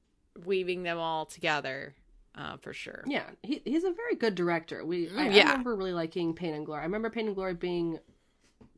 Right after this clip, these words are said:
Speaker 2: being, uh, very interesting. I think I remember, like, be-, there being a lot of, like, psychedelic stuff kind of happening in the movie. Um,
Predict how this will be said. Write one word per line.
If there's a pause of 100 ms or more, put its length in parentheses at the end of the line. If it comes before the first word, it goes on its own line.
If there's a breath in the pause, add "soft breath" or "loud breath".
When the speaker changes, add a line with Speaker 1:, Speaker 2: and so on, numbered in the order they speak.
(340)
Speaker 2:
being,
uh,
very
interesting.
I
think
I
remember,
like,
be-,
there
being
a
lot
of, (680)
like,
psychedelic
stuff
kind
of
happening
in
the
movie. (720 soft breath)
Um,